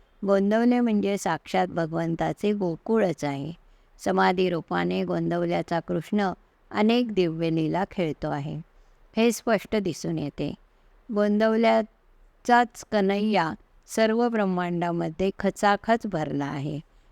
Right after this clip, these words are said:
अहो, माझ्या ब्रह्मांड-, ब्रह्मानंदांचे एक दिव्य वाक्य आहे, "गुरुराव माझे ब्रह्मची साकार, केला उपकार धरुनी देह.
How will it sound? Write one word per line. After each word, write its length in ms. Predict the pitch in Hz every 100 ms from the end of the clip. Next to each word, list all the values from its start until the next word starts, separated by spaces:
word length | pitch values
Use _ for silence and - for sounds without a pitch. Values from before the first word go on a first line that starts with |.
| _
अहो, 440 | 170 160 202 185 208 - _ _ _ -
माझ्या 420 | 180 180 190 220
ब्रह्मांड-, 840 | 214 185 185 208 220 226 220 208
ब्रह्मानंदांचे 1300 | 196 190 190 208 220 214 208 208 214 220 - 190 180 -
एक 240 | 214 208
दिव्य 380 | 196 214 202 185
वाक्य 400 | 165 147 - 165
आहे, 280 | 147 143 143 - _ _ _ _ 208
"गुरुराव 720 | 202 208 226 233 240 233 240
माझे 560 | 233 190 180 180 202 - - _ -
ब्रह्मची 720 | 190 190 190 208 233 262 247
साकार, 520 | - 170 - 156 151 147 - _ _ - -
केला 340 | 196 190 214
उपकार 800 | 233 208 196 185 - 170 165 190
धरुनी 600 | 202 185 180 214 233 202
देह. 320 | 160 160 143